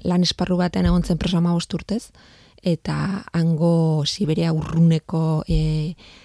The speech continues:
toki hartan oinarritutako ipuin batzuk idatzi zituen oso, oso politak. Eta gero, eh, begira, orain txatera dute Tzvietayevaren, eh, Marina Tzvietayevaren ipuintxo motx bat frantsesetik itzulia, baina,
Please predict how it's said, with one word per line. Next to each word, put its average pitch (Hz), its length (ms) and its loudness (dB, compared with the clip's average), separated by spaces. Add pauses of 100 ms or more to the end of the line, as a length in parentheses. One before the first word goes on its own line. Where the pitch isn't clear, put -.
(240)
toki 185 240 -4
hartan 170 320 0
oinarritutako 170 580 0
ipuin 170 280 0
batzuk 170 260 -2
idatzi 170 240 -2
zituen 175 280 -6
oso, 156 400 -8
oso - 180 -10
politak. - 460 -14 (800)
Eta 160 420 0
gero, 165 480 2
eh, 165 140 2
begira, 165 420 -2
orain 170 240 0
txatera 180 380 0
dute 175 680 0
Tzvietayevaren, 165 1200 2
eh, 170 60 -4
Marina 165 320 2
Tzvietayevaren 175 720 -2
ipuintxo 175 720 -2
motx 175 280 0
bat 175 260 -2
frantsesetik 170 500 -2
itzulia, 190 340 0
baina, 180 200 2